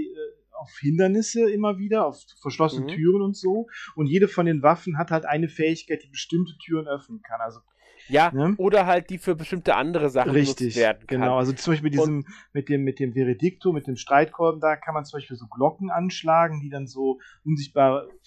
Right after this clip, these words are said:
Speaker 1: Plattformen erscheinen lässt und so bestimmte Türen öffnen kann. Ne, dieser,
Speaker 2: Ganz
Speaker 1: diese, diese
Speaker 2: genau.
Speaker 1: Schallwelle da, die da rauskommt.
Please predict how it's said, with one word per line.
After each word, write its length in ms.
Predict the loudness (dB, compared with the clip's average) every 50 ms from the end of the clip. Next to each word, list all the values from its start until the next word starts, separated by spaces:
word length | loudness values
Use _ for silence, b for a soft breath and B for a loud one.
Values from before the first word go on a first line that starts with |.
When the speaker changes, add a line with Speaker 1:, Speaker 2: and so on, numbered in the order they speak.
| _ _
Speaker 1:
Plattformen 640 | 0 0 0 0 -4 -4 0 0 2 2 0 -2 -6
erscheinen 520 | -8 -10 -6 0 2 2 2 2 0 -2 -2
lässt 300 | -2 -2 -2 -4 -8 -16
und 100 | -18 -12
so 280 | -10 -8 -8 -8 -10 _ _
bestimmte 380 | -16 -12 -10 -8 -8 -10 -10 -14
Türen 360 | -6 0 2 2 2 0 -2
öffnen 300 | -10 -18 _ -18 -20 -18
kann. 300 | -14 -14 -14 -14 -14 _ _ _ _ _
Ne, 120 | -12 -10
dieser, 160 | -4 0 0 2
Speaker 2:
Ganz 140 | 2 0
Speaker 1:
diese, 100 | -4 -8
diese 120 | -10 -8 -6
Speaker 2:
genau. 120 | -4 -4
Speaker 1:
Schallwelle 560 | -2 0 0 0 0 0 -2 -4 -6 -6 -8
da, 160 | -10 -12 -14 -14
die 100 | -16 -16
da 140 | -18 -16
rauskommt. 600 | -14 -12 -12 -12 -12 -16 -20 _ -16 -16 -16 -18